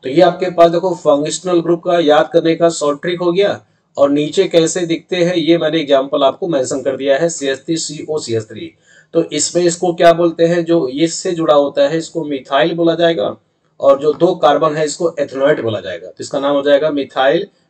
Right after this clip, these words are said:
methanoate हो जाएगा। तो बेटा ये आ जाएगा तीसरे नंबर पे। तो तीन देखो तैयार हो गया, पहले कौन आएगा, कार्बोक्सिलिक आएगा, फिर कार्बोक्सिलिक के परिवार के लोग आएंगे। तो पहले आएगा कार्बोक्सिलिक, फिर कौन आएगा, Anhydride, तीसरे नंबर पे कौन आएगा,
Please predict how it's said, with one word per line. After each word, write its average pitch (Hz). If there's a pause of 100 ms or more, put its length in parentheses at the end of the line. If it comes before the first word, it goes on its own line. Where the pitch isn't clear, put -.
(100)
methanoate 139
हो 95
जाएगा। - (840)
तो 120
बेटा 123
ये 147
आ 151
जाएगा 156
तीसरे 143
नंबर 117
पे। - (440)
तो 135 (140)
तीन 170
देखो 170
तैयार 160
हो 165
गया, 160
पहले 147
कौन 170
आएगा, 123
कार्बोक्सिलिक 139
आएगा, 160
फिर 175
कार्बोक्सिलिक 147
के -
परिवार 135
के 143
लोग 107
आएंगे। - (480)
तो 151
पहले 147
आएगा 165
कार्बोक्सिलिक, 151
फिर 165
कौन 160
आएगा, 160
Anhydride, 139 (100)
तीसरे 147
नंबर 165
पे 165
कौन 160
आएगा, 170